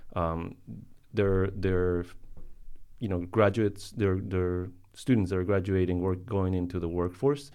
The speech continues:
in terms of, like, let's say, medicine or, or law, they are going to be interacting with, with folks that are, um, who's, who premo-, predominantly speak, uh, uh, Yucatec Maya. And therefore, it is necessary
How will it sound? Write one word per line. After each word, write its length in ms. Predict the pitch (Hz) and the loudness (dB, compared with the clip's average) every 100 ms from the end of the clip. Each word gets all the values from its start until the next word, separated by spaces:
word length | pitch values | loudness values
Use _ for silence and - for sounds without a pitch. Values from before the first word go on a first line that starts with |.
| - - - | -20 -20 -10
in 320 | 101 95 95 | -2 2 2
terms 260 | 90 95 90 | 2 0 0
of, 140 | 85 | -2
like, 220 | 85 82 82 | -2 -4 -4
let's 140 | 90 | -6
say, 100 | 85 | -4
medicine 540 | 85 95 110 107 104 98 | -2 0 0 0 0 0
or, 160 | 85 | -2
or 180 | 92 82 | -4 -4
law, 340 | 80 92 117 - - - - | 2 2 2 -4 -20 -18 0
they 100 | 104 | 4
are 220 | 110 120 | 8 6
going 260 | 117 117 107 | 6 2 2
to 100 | 107 | -2
be 440 | 98 95 92 95 - - | 0 0 0 -4 -12 -6
interacting 720 | 107 104 98 113 143 98 87 | -4 0 2 2 0 -2 -2
with, 300 | 90 90 - | -2 -4 -6
with 180 | 113 92 | -8 -6
folks 460 | - 117 - - - - - _ 98 | 2 2 2 -6 -18 -20 -20 _ -2
that 120 | 98 | 0
are, 340 | - 87 85 | 2 0 0
um, 180 | 85 110 - - | -4 -10 -18 -14
who's, 240 | - 104 - - | -6 -6 -8 -10
who 80 | 113 | -2
premo-, 340 | 113 107 117 | 0 2 0
predominantly 460 | - 107 120 110 92 | 0 2 4 2 0
speak, 360 | - 98 95 - - - | -2 -4 -4 -16 -14 -4
uh, 140 | 90 | -2
uh, 320 | 87 - 90 90 | -2 -4 -4 -4
Yucatec 420 | 95 - 95 90 | -6 -6 -6 -2
Maya. 320 | 90 95 85 - - - - - | 0 0 0 -4 -18 -20 -20 -10
And 180 | 101 98 | -2 2
therefore, 640 | 101 113 - 107 101 98 - - | 4 4 4 4 4 2 -4 -8
it 80 | 104 | -2
is 80 | 92 | 4
necessary 720 | 139 165 127 - 92 85 | 4 2 -2 0 2 2